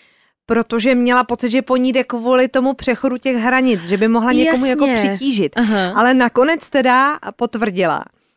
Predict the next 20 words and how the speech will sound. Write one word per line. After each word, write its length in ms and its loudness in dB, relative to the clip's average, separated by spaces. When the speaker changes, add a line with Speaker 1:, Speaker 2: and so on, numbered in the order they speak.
Speaker 1:
že 500 2
jí 180 -6
chodí 340 0
dopisy 540 0
od 140 -20
té 160 -2
dvanáctileté 840 -2
Daniely. 500 0
Speaker 2:
Mhm. 300 0
Speaker 1:
A 80 0
tam 200 0
ta 100 2
dívka 400 0
psala, 460 0
že 140 -2
jsou 160 2
v 80 -14
pořádku 520 0
v 60 -6
Německu. 600 -2